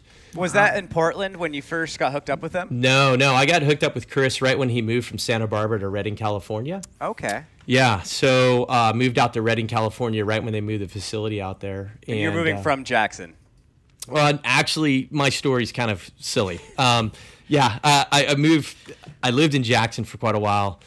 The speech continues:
Speaker 3: Now met who is now my wife, uh, Lynn. Uh, ended up in, uh, Knoxville, Tennessee. That's where I went to school. Got the job with Chris, moved out to California, um, after I graduated. And, yeah.
Speaker 2: Yeah.
Speaker 3: And, uh,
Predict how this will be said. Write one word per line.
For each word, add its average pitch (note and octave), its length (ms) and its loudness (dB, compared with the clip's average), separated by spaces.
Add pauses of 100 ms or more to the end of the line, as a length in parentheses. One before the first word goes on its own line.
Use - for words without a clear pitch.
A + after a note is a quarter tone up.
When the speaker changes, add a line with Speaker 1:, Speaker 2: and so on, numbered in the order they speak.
(320)
Speaker 3:
Now A2+ 480 0 (180)
met A2 300 -4
who A2+ 160 -4
is G2 140 -4
now A#2 180 2
my F#2+ 160 -4
wife, E2+ 500 -12 (140)
uh, F#2 300 -10
Lynn. A2+ 380 -4 (360)
Uh, A2+ 300 0
ended C3 200 0
up C3 140 0
in, A2 400 -2
uh, G#2+ 220 -2
Knoxville, A2 440 -2
Tennessee. G2+ 800 -6 (160)
That's A#2+ 220 -4
where A#2+ 80 -2
I A2 40 -2
went G#2+ 240 -4
to F#2 80 -12
school. G#2+ 600 -4 (640)
Got B2 160 0
the A#2+ 60 -8
job A#2 280 0
with A2 220 -8
Chris, - 720 -2
moved A2 240 -4
out G2 160 -4
to - 80 -12
California, F#2+ 880 -8 (160)
um, G#2 220 -8
after G2+ 280 -10
I F#2+ 80 -8
graduated. G2 580 -10
And, G#2+ 160 -14 (680)
yeah. B2+ 180 -2 (520)
Speaker 2:
Yeah. D3 80 -6 (140)
Speaker 3:
And, G#2 180 -4
uh, G#2 400 -4